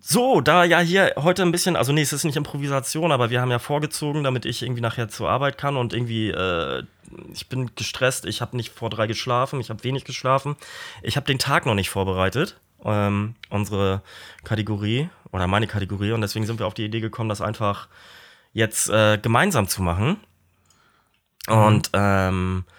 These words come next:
Speaker 1: deswegen erzähle ich euch jetzt, äh, J P macht auch mit und scrollt mit mir durch. Ähm, deswegen erzähle ich euch jetzt, dass wir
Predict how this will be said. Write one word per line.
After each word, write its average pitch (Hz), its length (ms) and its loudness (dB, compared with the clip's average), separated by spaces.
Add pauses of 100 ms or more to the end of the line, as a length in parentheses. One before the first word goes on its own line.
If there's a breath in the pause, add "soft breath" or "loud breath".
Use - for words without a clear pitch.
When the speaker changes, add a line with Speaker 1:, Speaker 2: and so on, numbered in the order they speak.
(760 loud breath)
Speaker 1:
deswegen 110 260 2
erzähle 160 300 2
ich 110 120 2
euch 95 200 2
jetzt, 123 380 0
äh, 117 120 2
J 113 220 2
P 131 140 -2
macht 127 180 0
auch 156 160 2
mit 127 220 0
und 110 160 0
scrollt 117 340 -2
mit 120 160 -2
mir 113 120 2
durch. 127 500 -2 (180)
Ähm, 110 720 2
deswegen 104 240 -6
erzähle 147 280 -4
ich 107 100 -4
euch 92 160 -4
jetzt, 98 380 -4
dass 101 220 -6
wir 98 400 -2